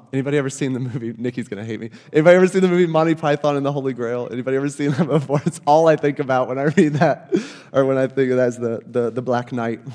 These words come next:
<laughs> "I'll bite your legs off." Um, <laughs> anyways, sorry. <laughs> Um, so yeah, truth holds everything together. The front of the, the breastplate and the back of the breastplate,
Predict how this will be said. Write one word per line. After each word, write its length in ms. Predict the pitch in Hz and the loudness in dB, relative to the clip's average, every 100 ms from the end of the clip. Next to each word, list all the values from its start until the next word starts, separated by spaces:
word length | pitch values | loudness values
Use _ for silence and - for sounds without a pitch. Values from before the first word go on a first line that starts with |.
| 139 | -12
<laughs> 240 | - - | -12 -10
"I'll 60 | 180 | -10
bite 300 | - - - | -6 -4 -4
your 100 | 196 | -4
legs 280 | 220 170 139 | -4 -2 -4
off." 200 | - - - 135 | -4 -14 -10 -2
Um, 320 | 143 127 120 - | -2 -2 -8 -8
<laughs> 80 | - | -2
anyways, 500 | 190 185 123 - - - | 2 2 2 -6 -16 -4
sorry. 240 | 156 160 - - | 2 2 0 2
<laughs> 840 | 233 - - - - - - - - | 2 2 -10 -12 -10 -10 -12 -6 4
Um, 540 | 180 180 165 143 135 - _ _ _ _ _ _ _ - - | 6 6 4 2 -8 -16 _ _ _ _ _ _ _ -14 0
so 80 | 175 | 4
yeah, 180 | 185 | 4
truth 300 | 180 - 196 | 2 -2 -2
holds 200 | 190 175 | -2 -2
everything 280 | 170 170 175 | -2 -2 -2
together. 400 | 151 170 147 107 - _ - | -2 -2 -2 -6 -14 _ -2
The 160 | 151 | -2
front 560 | 147 - 170 196 208 - _ - | -2 -4 0 0 -4 -16 _ -4
of 140 | 151 135 | -2 0
the, 160 | 135 | -2
the 200 | - 135 | -2 -6
breastplate 580 | 123 143 170 - 147 139 | -4 -4 -4 -4 -2 -2
and 120 | 143 | -4
the 60 | 131 | -4
back 460 | 120 147 156 180 160 | -2 0 0 0 -6
of 80 | |
the 80 | 127 | -6
breastplate, 600 | 110 117 - - 113 104 | -8 -10 -12 -8 -8 -8